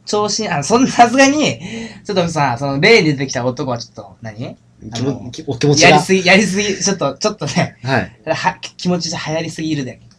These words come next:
Speaker 1: 感じがあるけど、
Speaker 2: はい。
Speaker 1: まあ、多少はね、
Speaker 2: はい。
Speaker 1: やっぱそこはいい、しょうがないっていうかね。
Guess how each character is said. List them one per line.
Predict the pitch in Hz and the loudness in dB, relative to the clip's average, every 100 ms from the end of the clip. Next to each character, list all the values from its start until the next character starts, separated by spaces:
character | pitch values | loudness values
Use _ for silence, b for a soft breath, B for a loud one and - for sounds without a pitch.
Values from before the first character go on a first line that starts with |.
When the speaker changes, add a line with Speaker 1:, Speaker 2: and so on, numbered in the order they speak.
| _ | _
Speaker 1:
感 | - 117 98 | -10 -6 -4
じ | |
が | 110 110 _ b b | -6 -10 _ b b
あ | - 135 | -6 -6
る | 123 | -6
け | |
ど、 | 104 123 | -6 -4
Speaker 2:
は | 123 - - | -4 -6 -10
い。 | |
Speaker 1:
ま | 160 | -8
あ、 | 170 | -4
多 | 254 | -2
少 | 240 392 | 0 2
は | 381 | 0
ね、 | 370 320 - _ | 0 -6 -12 _
Speaker 2:
は | - 247 | -4 -4
い。 | - | -2
Speaker 1:
や | 156 | -6
っ | |
ぱ | 135 120 | -6 -12
そ | |
こ | - 202 | -6 0
は | 208 - | 0 0
い | 202 247 | -8 -8
い、 | |
し | - - | -8 -6
ょ | |
う | 262 | -4
が | 330 | -2
な | 233 | -6
い | |
っ | 143 | -8
て | 123 | -14
い | |
う | |
か | |
ね。 | - | -14